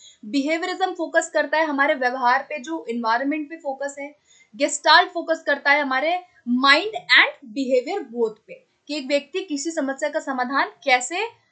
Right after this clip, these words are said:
अ, as a whole perception से कर रहा है, ठीक है। So I hope guys कि ये session आपके लिए helpful रहा होगा और अब हम session को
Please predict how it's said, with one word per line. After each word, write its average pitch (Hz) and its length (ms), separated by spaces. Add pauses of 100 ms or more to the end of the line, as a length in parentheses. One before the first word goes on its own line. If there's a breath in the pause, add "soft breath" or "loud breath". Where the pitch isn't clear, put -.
(160)
अ, 254 180 (400)
as 262 120
a 302 120
whole 302 400 (160)
perception 285 540 (240)
से 240 320
कर 233 220
रहा 202 200
है, - 260
ठीक 269 140
है। 415 200 (380 soft breath)
So 339 80
I 330 60
hope 339 420
guys 349 160
कि 392 160
ये 320 340
session 311 380
आपके 277 300
लिए 320 120
helpful 269 460
रहा 254 200
होगा 320 280
और 285 220
अब 311 260
हम 349 140
session 302 380
को 311 120